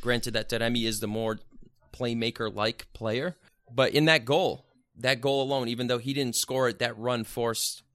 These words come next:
Andrea Horta to score in his own net, and that was obviously great build-up from Otavio, great pass from Galeno, and it was a great run from Tony Martinez.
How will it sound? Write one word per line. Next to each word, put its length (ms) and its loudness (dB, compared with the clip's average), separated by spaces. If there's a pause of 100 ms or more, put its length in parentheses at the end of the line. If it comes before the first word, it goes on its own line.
(280)
Andrea 320 2
Horta 360 2
to 120 -6
score 300 -2
in 80 -4
his 160 -2
own 200 2
net, 220 0
and 160 -8
that 160 -4
was 480 -4
obviously 380 -4
great 320 -4
build-up 360 -4
from 140 -2
Otavio, 520 2 (200)
great 220 -2
pass 220 0
from 160 -4
Galeno, 440 0
and 100 -2
it 60 -2
was 160 -4
a 40 -6
great 260 -2
run 160 -2
from 160 -8
Tony 240 -4
Martinez. 640 -4